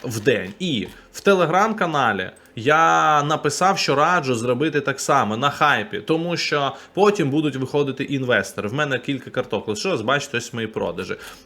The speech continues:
І потім він пав спочатку до п'ятдесят два,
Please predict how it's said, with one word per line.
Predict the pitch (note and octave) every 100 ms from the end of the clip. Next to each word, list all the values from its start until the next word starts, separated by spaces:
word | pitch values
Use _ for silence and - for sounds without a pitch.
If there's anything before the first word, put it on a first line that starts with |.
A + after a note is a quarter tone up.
| -
І | G#3+
потім | G#3+ A3+ A#3 F3 C#3+
він | E3
пав | D3 F3+ F3
спочатку | - C#3+ E3+ E3 -
до | C#3+
п'ятдесят | D3 C#3+ C#3+ E3+ D3 A#2
два, | G#2+ B2+ F3+ G#3 F3+ F3